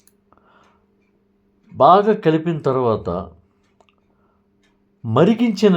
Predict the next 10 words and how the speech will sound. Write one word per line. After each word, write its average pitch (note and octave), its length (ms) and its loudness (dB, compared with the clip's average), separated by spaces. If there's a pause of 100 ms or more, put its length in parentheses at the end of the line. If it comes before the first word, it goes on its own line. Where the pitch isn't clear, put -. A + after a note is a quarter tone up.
(100)
నీళ్లు C3 300 -4 (920)
పిండిలో F#3+ 320 4 (100)
వేసి C3 320 -2 (600)
కలిపి E3 380 0 (680)
ముద్దగా A#2 460 -2 (120)
చేయాలి. F#2 380 0 (2500)
ఉమ్. F2+ 200 -8 (1120)
ఈ A#2 140 -6
విధంగా D3+ 320 2 (100)
కలపాలి. A2+ 500 -2